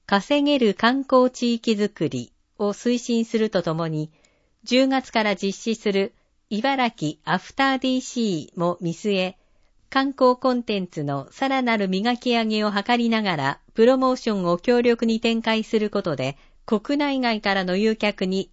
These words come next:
全力で取り組んでまいります。茨城県知事、大井川和彦。写真、クルックとの覚書の締結、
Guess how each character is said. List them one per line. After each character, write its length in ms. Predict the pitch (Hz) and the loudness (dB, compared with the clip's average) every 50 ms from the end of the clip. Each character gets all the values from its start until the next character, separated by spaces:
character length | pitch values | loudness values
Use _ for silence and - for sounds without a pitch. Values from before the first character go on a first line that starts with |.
| - | -6
全 260 | - - 220 240 254 | -2 0 2 2 4
力 200 | 247 262 247 - | 4 2 2 2
で 120 | 240 240 233 | 2 0 2
取 220 | - 233 220 240 | 2 0 0 0
り 40 | 226 | 0
組 160 | - 233 214 | 0 0 0
ん 60 | 208 | 2
で 140 | 190 175 160 | 2 0 0
ま 140 | 151 143 151 | 0 0 0
い 80 | 151 143 | 0 0
り 120 | 139 135 | -2 -4
ま 140 | 135 131 135 | -4 -6 -8
す。 220 | - - - - - - - - - - - _ - - - - _ _ _ _ _ _ _ - | -10 -16 -20 -20 -20 -20 -20 -20 -20 -20 -20 _ -20 -20 -20 -20 _ _ _ _ _ _ _ -4
茨 380 | 220 208 226 269 269 262 262 | 0 2 2 4 4 2 0
城 120 | 254 - - - | -2 -4 -6 -4
県 260 | - 226 226 220 214 | -2 0 0 0 -2
知 180 | - - 214 190 | -4 -6 -8 -6
事、 280 | - 131 120 123 - - _ - | -6 -6 -8 -8 -10 -16 _ -2
大 260 | 220 233 247 247 262 | 2 2 4 4 2
井 140 | 262 247 233 | 2 0 -2
川 300 | 220 190 170 160 151 156 - | -2 -2 -2 -4 -6 -4 -2
和 100 | 175 175 | -2 -2
彦。 580 | - 196 190 - - - - 127 113 - - _ _ _ _ _ _ _ _ _ _ _ _ _ _ _ _ _ _ _ _ _ | 0 -2 -4 -4 -6 -8 -8 -8 -8 -8 -10 _ _ _ _ _ _ _ _ _ _ _ _ _ _ _ _ _ _ _ _ _
写 220 | - - 202 202 | -6 -4 -4 -4
真、 440 | 196 - - 233 226 214 202 190 208 - _ _ _ _ _ _ _ _ _ _ _ _ _ _ _ _ | -4 -4 -4 -2 -2 -2 -2 -4 -8 -12 _ _ _ _ _ _ _ _ _ _ _ _ _ _ _ _
ク 160 | - 294 294 | -2 0 0
ル 80 | 269 262 254 | 0 0 -2
ッ 20 | - - | -4 -6
ク 140 | - 170 | -6 -4
と 160 | 165 - 147 143 | -2 -2 -2 -2
の 260 | 135 127 131 - - _ _ | -2 -4 -6 -8 -10 _ _
覚 360 | - 190 185 226 269 269 269 | 0 0 2 4 4 2 2
書 80 | 269 254 247 247 240 - - 220 | 2 0 0 -2 -2 -2 0 0
の 140 | 214 208 202 | 0 0 0
締 280 | - 220 208 202 196 | 0 0 0 0 0
結、 460 | - - 190 190 - - 170 175 - | -2 -2 -4 -4 -4 -4 -6 -6 -6